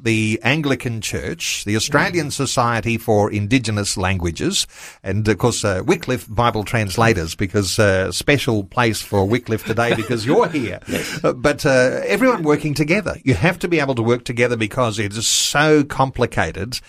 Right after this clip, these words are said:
Speaker 1: Uh, if you don't work together, you, you're not gonna make much headway.
Speaker 2: Yeah, a-, a-, and it's a beautiful thing to do. In, in the Creole Project, uh, uh, Christian Missionary Society or,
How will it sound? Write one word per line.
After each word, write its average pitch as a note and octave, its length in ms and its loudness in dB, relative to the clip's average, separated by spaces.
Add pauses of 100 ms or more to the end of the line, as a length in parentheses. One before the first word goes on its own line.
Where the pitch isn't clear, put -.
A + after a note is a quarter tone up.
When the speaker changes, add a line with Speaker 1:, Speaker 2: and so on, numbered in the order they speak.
(180)
Speaker 1:
Uh, G#2+ 180 -2
if B2+ 200 2
you A2 120 2
don't A2 420 0
work A2 220 0
together, F#2+ 560 -2
you, A#2 180 4
you're A2+ 100 -2
not B2+ 180 2
gonna A2 180 2
make A2 180 2
much G#2+ 220 -2
headway. F#2 600 -4
Speaker 2:
Yeah, C#3+ 160 2
a-, C3 280 2
a-, D#3+ 160 0
and D3+ 100 0
it's C3 100 -2
a B2+ 40 -6
beautiful D#3 340 0
thing B2 200 -2
to G#2+ 40 -6
do. B2+ 160 6
In, E3+ 280 4
in F3+ 160 4
the C#3+ 80 4
Creole D#3 360 4
Project, G#2 640 -2
uh, G#2+ 280 2 (380)
uh, A2+ 160 0 (140)
Christian B2 300 0
Missionary A#2 300 2
Society A2+ 460 2
or, G#2 180 0